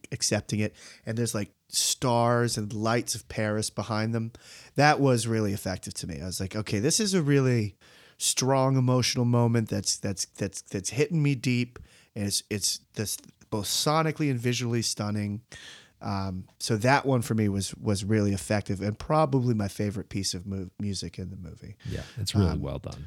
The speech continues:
Speaker 1: So the, the, even for me, it was a grouchy about the film. There were certain moments where it really broke through and, uh, and, and still impacted me positively.
Speaker 2: I don't know, man. It doesn't sound like this is the worst movie you've ever seen.
Speaker 1: <sighs>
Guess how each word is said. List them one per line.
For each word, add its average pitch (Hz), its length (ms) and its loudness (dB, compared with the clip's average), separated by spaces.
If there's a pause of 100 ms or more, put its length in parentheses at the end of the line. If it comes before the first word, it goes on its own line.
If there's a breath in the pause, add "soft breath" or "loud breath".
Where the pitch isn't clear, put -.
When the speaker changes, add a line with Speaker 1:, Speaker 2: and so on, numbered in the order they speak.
(140 loud breath)
Speaker 1:
So 175 160 2
the, 170 80 6
the, 165 260 -2
even 233 240 2
for - 140 0
me, 196 160 2
it 165 60 6
was 127 240 4
a 131 40 4
grouchy 127 500 4
about 98 240 -2
the 110 60 -4
film. 95 380 -2
There 110 160 0
were 110 100 0
certain 120 360 0
moments 110 360 0
where 101 120 -2
it 92 80 -6
really 131 340 2
broke 107 380 0
through 98 480 -2 (680 soft breath)
and, 95 300 -2
uh, 90 240 -4
and, 101 320 -4
and 107 160 -2
still 95 400 -4
impacted 95 480 -4
me 90 80 -6
positively. - 520 -12 (360)
Speaker 2:
I - 120 -4
don't 453 580 -2
know, 262 40 4
man. 233 220 4
It 190 140 0
doesn't 214 300 2
sound 214 260 -2
like 214 160 0
this 208 180 2
is 208 120 2
the 214 100 0
worst 208 280 2
movie 196 280 2
you've 190 180 4
ever 185 240 4
seen. 156 400 2 (1400 loud breath)
Speaker 1:
<sighs> - 60 -4